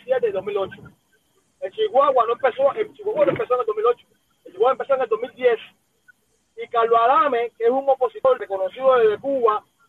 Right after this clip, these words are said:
golpeado, maltratado, humillado, chantajeado en Cuba, hacía su directa allá, de que salió de Cuba en el noventa, en el noventa y nueve, empezaba a hacer su directa por Facebook. Cuando empezaba Facebook en el dos mil seis, dos mil cinco, hacía su pequeña directa.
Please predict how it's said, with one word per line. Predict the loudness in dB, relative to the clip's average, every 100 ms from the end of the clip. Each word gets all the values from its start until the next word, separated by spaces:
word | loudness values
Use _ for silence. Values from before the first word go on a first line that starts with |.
| -4
golpeado, | 0 0 2 0 2
maltratado, | 0 0 0 0 0 4 4 4
humillado, | 2 -4 0 2 2 0
chantajeado | -2 -6 -6 0 4 4 2
en | 0
Cuba, | 0 -2 -6 -20 -18
hacía | -12 -2 -2
su | -2
directa | -4 -2 -2 0
allá, | 0 0
de | -4
que |
salió | -6 -2
de | -2
Cuba | -2 -6
en | -6
el |
noventa, | -8 -10 -16
en | -20
el | -18 -12
noventa | -10 -8
y |
nueve, | -4 -2 -4 _ _ _
empezaba | -16 -10 -10
a |
hacer | -10 -12
su |
directa | -12 -12
por | -10 -2
Facebook. | 0 0 -4
Cuando | -10 -12
empezaba | -6 2 2
Facebook | 4 0 0
en | -8
el | -10
dos | -12
mil | -8
seis, | -4 -4 -6 _ _ -14
dos | -8
mil | -6
cinco, | -8 -8 -10 -10 _ -12
hacía | -10
su | -6
pequeña | -4 -4
directa. | -4 -6 -8